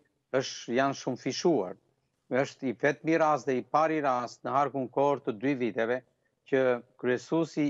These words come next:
i grupit të opozitarizmit më potencial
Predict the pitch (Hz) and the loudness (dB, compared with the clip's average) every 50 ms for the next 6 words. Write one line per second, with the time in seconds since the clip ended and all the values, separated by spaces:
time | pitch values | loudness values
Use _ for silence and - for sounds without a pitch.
0 | - - 123 123 123 110 92 85 123 147 156 156 - 147 123 - - - 139 135 | -2 0 0 0 0 0 0 2 2 2 2 2 0 -2 -2 -2 -2 0 0 0
1 | 123 - - - 127 127 123 117 - 127 123 123 139 143 123 123 135 135 131 123 | 0 -4 -2 -2 -2 -2 -2 0 0 0 2 2 0 -2 -2 -4 -6 -6 -6 -8
2 | 113 - 127 131 127 - 147 139 131 135 127 113 - _ _ _ - - - - | -8 -8 -8 -8 -6 -2 -2 0 0 0 -4 -4 -8 _ _ _ -18 -16 -16 -16
3 | - _ - 156 147 143 135 127 | -16 _ -2 0 0 0 0 -2